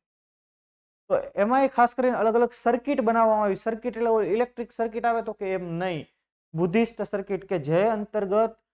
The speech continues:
જેટલા પણ ભારતની અંદર મહત્વના બૌદ્ધ ધર્મ સાથે સંબંધિત સ્થળો છે એને આવરી લેવાના. રામાયણ સર્કિટ, કે જે ભગવાન રામ સાથે સંબંધિત સ્થળો છે એને આવ-, આવરી લેવાના. અયોધ્યાને આવરી લેવાનું,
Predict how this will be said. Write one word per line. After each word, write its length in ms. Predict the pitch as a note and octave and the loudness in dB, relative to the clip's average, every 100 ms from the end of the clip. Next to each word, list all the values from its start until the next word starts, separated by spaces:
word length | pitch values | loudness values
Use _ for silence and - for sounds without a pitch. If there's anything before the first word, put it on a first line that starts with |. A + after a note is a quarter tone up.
| _ _ _ - | _ _ _ -12
જેટલા 300 | F3 A3 A3+ | -2 2 2
પણ 220 | A#3 G#3 | 0 -4
ભારતની 460 | C#3+ D3+ G3 G#3 G#3 | -2 0 0 -2 -4
અંદર 220 | G#3 G3 | 0 0
મહત્વના 440 | E3+ F3+ G3+ G#3 | -2 -6 -4 -4
બૌદ્ધ 440 | F3 D#3+ G3+ A#3+ A#3 | -4 2 4 4 2
ધર્મ 320 | G3 A3 G#3+ | 0 0 -2
સાથે 280 | G#3 G#3+ G3+ | -4 -6 -4
સંબંધિત 480 | G3+ G3+ G3 G3 | -4 -4 -6 -8
સ્થળો 420 | F3 - F3+ F3+ F3 | -12 -8 -2 0 0
છે 140 | F#3 | -2
એને 240 | - F3+ | -4 -4
આવરી 240 | E3+ D#3 D3 | -4 -4 -4
લેવાના. 380 | C3 A#2+ A2 _ _ _ _ _ _ - | -8 -10 -16 _ _ _ _ _ _ -2
રામાયણ 500 | D#3 G3 A3+ A#3 A3 | 4 4 4 0 -2
સર્કિટ, 520 | - G3 F3 D3+ - _ _ _ - | -2 -4 -4 -8 -8 _ _ _ -6
કે 60 | |
જે 140 | F#3+ A3 | 2 2
ભગવાન 340 | G3+ A3 A#3 | 4 4 4
રામ 300 | G3 G#3 A3+ | 4 4 4
સાથે 260 | G#3+ A#3 A3+ | -2 -4 -2
સંબંધિત 460 | A3 G#3+ G#3+ G#3+ | 0 0 -2 -8
સ્થળો 380 | - - G3+ G#3 | -14 -2 2 2
છે 80 | F#3+ | 0
એને 140 | F#3+ | -4
આવ-, 160 | F3 F3 | -2 -4
આવરી 340 | - E3+ E3+ | -2 -2 -2
લેવાના. 420 | D#3 C#3+ B2+ A2 - _ _ - | -4 -4 -6 -10 -20 _ _ 0
અયોધ્યાને 420 | F3+ F#3 F#3+ F#3 | 2 4 2 2
આવરી 220 | F3+ F3+ | 2 2
લેવાનું, 520 | F3 F3 F3 F3 E3+ | 0 0 -2 -4 -8